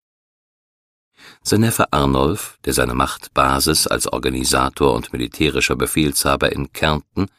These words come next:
im südöstlichen Grenzraum des Reiches hatte, wurde von Großen zum König erhoben, die ausnahmslos östlich des Rheins zu Hause waren. Während der neue ostfränkische König bald auch in Lothringen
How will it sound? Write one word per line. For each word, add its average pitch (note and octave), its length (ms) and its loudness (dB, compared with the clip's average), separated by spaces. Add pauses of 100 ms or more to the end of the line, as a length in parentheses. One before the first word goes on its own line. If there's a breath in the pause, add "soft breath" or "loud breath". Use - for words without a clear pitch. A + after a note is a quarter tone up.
(340)
im - 120 -6
südöstlichen D2+ 760 0
Grenzraum C#2+ 580 2
des D2 200 0
Reiches D#2 380 2
hatte, G2+ 220 2 (540)
wurde G#2 260 6
von G#2 240 4
Großen F2 520 4
zum G#2 160 0
König E2 440 2
erhoben, - 360 -8 (480)
die C#2 80 4
ausnahmslos D2+ 720 2
östlich - 520 -2
des - 240 -2
Rheins C#2+ 400 0
zu - 160 -2
Hause G#1+ 240 -6
waren. - 300 -8 (1700 loud breath)
Während B2+ 240 4
der C3+ 80 6
neue C#3 260 6
ostfränkische D#2+ 640 2
König D2 480 2
bald C2 280 -2
auch - 160 -2
in C2 120 0
Lothringen D2+ 600 2